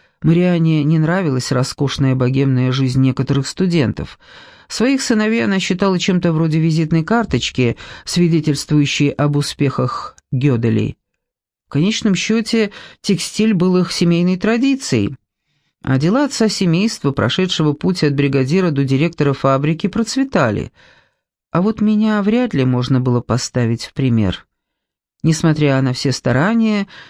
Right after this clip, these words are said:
мой туалет всегда оставлял желать лучшего.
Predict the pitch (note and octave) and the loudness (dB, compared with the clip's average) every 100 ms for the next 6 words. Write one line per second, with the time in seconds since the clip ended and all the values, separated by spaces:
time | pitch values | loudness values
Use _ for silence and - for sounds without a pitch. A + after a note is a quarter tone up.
0 | _ A#3 D4 D4+ G3+ A3 G#3+ - D3+ F3 | _ 0 2 2 2 0 -2 -4 0 0
1 | F#3 - C#3 C#3 E3+ E3 C#3+ C3+ C#3 - | -2 0 0 2 0 0 0 0 -2 -2
2 | B2 A#2 - A#2 G2+ F#2+ | -2 -2 -2 -2 -2 -2